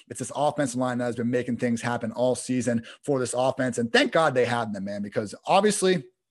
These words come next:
every quarterback is gonna be better unless you got, you know, just a weird kind of small sample size when they're kept clean versus under pressure. Baker Mayfield, again, I keep going back to this list because we actually have a few qualified guys this week in Tom Brady,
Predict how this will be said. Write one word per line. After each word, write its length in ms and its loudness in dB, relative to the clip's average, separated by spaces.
every 200 2
quarterback 520 2
is 80 -6
gonna 200 0
be 120 0
better 380 0
unless 220 -2
you 60 -8
got, 160 0
you 60 -2
know, 100 -2
just 160 -4
a 80 0
weird 320 -2
kind 160 -2
of 80 -4
small 220 -2
sample 320 -4
size 320 0
when 180 4
they're 100 4
kept 280 0
clean 320 0
versus 360 -2
under 220 -2
pressure. 420 0
Baker 260 0
Mayfield, 480 0
again, 160 -2
I 80 -4
keep 160 -8
going 160 -2
back 240 -2
to 60 -10
this 160 -12
list 200 0
because 280 0
we 80 -2
actually 240 -4
have 100 -10
a 20 -20
few 140 -6
qualified 560 2
guys 260 2
this 160 -6
week 180 -2
in 120 -4
Tom 240 -2
Brady, 400 0